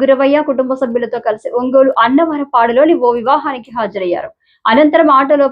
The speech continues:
ప్రయాణించి ఆర్టీసీ బస్టాండ్ వద్ద బస్సు ఎక్కించేందుకు వచ్చారు. బంధువులను బస్సులో ఎక్కించిన అనంతరం తిరిగి వస్తుండగా గురవయ్య తన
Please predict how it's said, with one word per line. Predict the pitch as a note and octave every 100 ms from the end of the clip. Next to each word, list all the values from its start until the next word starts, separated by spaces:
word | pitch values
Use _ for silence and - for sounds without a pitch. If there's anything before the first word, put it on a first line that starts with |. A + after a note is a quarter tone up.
| B3+
ప్రయాణించి | B3+ B3+ A#3+ A#3+
ఆర్టీసీ | A3+ C4+ C4 A3
బస్టాండ్ | A3+ - D4+ C#4+
వద్ద | B3+ B3+ A3
బస్సు | A3+ - -
ఎక్కించేందుకు | G#3+ B3+ A#3 A#3 G#3 G3+ D4+
వచ్చారు. | B3 - E3 - _ _ _ _ _ _ _ _ - B3+
బంధువులను | A#3+ E4 F#4+ F#4+ C#4+
బస్సులో | A#3+ C#4 F4 D#4+
ఎక్కించిన | D#4 D4+ D4 A#3
అనంతరం | G#3 A#3 D#4 E4
తిరిగి | D4+ D4+
వస్తుండగా | D4+ D4+ D#4 C#4 D#4 G4 B3
గురవయ్య | B3+ C#4+ D4 C4
తన | C4